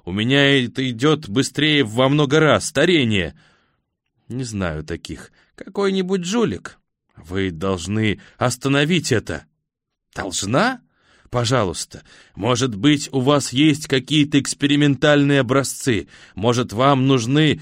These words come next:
добровольцы, чтобы испытать их на себе?» «Я должна тебе помочь, так?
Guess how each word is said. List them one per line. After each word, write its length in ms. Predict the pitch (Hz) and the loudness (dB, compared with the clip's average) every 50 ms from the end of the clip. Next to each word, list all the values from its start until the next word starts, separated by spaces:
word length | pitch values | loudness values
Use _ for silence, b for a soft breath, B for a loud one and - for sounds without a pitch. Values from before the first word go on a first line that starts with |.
| B B B | B B B
добровольцы, 720 | 110 123 - 123 143 151 147 147 175 185 156 - - - | -2 0 2 2 2 2 4 4 4 4 4 2 0 -4
чтобы 380 | 104 - - 127 123 117 143 139 | -6 -4 -2 -2 2 4 4 4
испытать 520 | 123 - - 143 143 143 143 143 143 - | 4 4 0 0 2 2 2 0 2 0
их 140 | 147 135 - | -2 -2 0
на 140 | 147 151 143 | 0 0 0
себе?» 540 | - - 170 170 156 196 160 117 95 73 - _ _ _ _ _ _ _ _ _ _ _ _ _ | 2 2 0 2 2 2 2 2 0 -2 -6 _ _ _ _ _ _ _ _ _ _ _ _ _
«Я 460 | - - 85 92 95 101 110 117 110 b b b b b | -18 -10 -4 -2 0 2 2 0 0 b b b b b
должна 640 | - 123 117 113 110 98 87 90 90 95 104 117 123 | -6 -4 -2 -2 -2 -4 -4 -4 -4 -2 -2 -2 -4
тебе 460 | 117 - 131 117 113 139 143 135 117 B B B | -4 -6 -6 -4 0 0 0 0 -2 B B B
помочь, 580 | _ 143 147 160 180 214 220 185 147 - - - | _ 0 2 2 2 2 2 0 0 -2 -4 -4
так? 380 | - 131 170 208 208 - - | -2 -2 -2 -2 -2 -6 -10